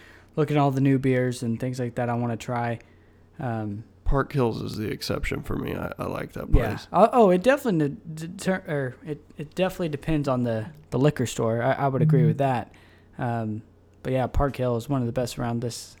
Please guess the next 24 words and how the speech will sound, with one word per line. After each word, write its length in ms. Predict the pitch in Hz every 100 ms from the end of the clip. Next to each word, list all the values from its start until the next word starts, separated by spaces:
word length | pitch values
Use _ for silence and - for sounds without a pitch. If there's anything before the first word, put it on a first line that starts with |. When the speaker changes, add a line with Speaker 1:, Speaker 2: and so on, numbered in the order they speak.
| -
Speaker 1:
this 160 | 147 -
part. 360 | - 120 110 - _ - _ _ _
Um, 500 | 143 131 120 117 117 120 - _ _ _ -
but 120 | 131
yeah, 140 | 127 151
man. 280 | 135 135 - -
Hey, 200 | 143 123 -
cheers. 520 | - 143 147 143 - - 185 -
Speaker 2:
Yeah, 200 | 120 107 -
cheers. 400 | 131 127 113 -
Can 240 | - 120 117
to 40 |
can. 360 | - 123 120 - - - - -
<laughs> 60 | 143 - 117 - - - - 147 - - _ _ _ _ _ _ _ _ _ _ _ - _ _ _ _ _ - - - - _ _ -
Speaker 1:
All 200 | 147 143
right. 280 | 143 135 127
Well, 320 | 127 151 185 -
we've 180 | 156 156
got 160 | 175
some, 260 | - 160 151
uh, 300 | 147 139 127 - - -
interesting 520 | 180 170 - 156 156
news. 540 | 185 180 160 151 - - - -
Um, 440 | 151 143 135 135